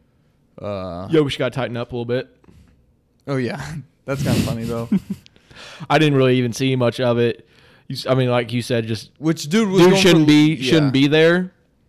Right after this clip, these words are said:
Speaker 2: but you can't push him.
Speaker 1: Yeah, Okogie was going for a loose ball and, like, dove out of bounds, and then N B A players do this thing where they sprint up and take the ball from him 'cause I guess there's a rule now where you can get it to the ref and he'll give it back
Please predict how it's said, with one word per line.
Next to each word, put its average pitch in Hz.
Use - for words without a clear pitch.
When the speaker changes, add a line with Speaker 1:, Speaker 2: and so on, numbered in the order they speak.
Speaker 2:
but 120
you 107
can't 104
push 98
him. 110
Speaker 1:
Yeah, 127
Okogie 185
was 147
going 156
for 160
a 139
loose 135
ball 131
and, 120
like, 110
dove 131
out 120
of 107
bounds, 107
and 131
then 120
N 135
B 131
A 123
players 127
do 127
this 117
thing 123
where 117
they 107
sprint 127
up 120
and 110
take 139
the 113
ball 117
from 120
him 120
'cause 110
I 120
guess 113
there's 117
a 107
rule 123
now 123
where 117
you 113
can 113
get 110
it -
to -
the 123
ref 117
and 113
he'll 117
give 107
it 101
back 104